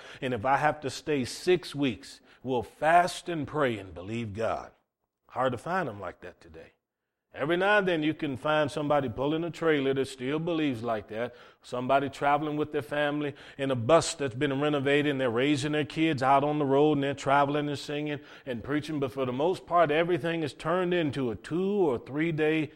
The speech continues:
seminar. Somebody teaches on how to believe.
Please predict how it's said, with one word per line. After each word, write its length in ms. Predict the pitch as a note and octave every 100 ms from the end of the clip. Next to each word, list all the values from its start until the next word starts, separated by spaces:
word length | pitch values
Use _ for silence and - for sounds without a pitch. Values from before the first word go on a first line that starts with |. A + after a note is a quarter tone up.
| -
seminar. 800 | - - C#3+ G#2+ F#2+ D#2 - - _ _ _ _ _ _ _ _ _ _ _ _ _ _
Somebody 380 | B2 B2+ B2+ A#2+
teaches 420 | - A2+ A#2+ A2
on 160 | A#2+ A2
how 220 | A2 A#2+
to 80 | A#2
believe. 480 | A#2+ G#2 D#2+ D2+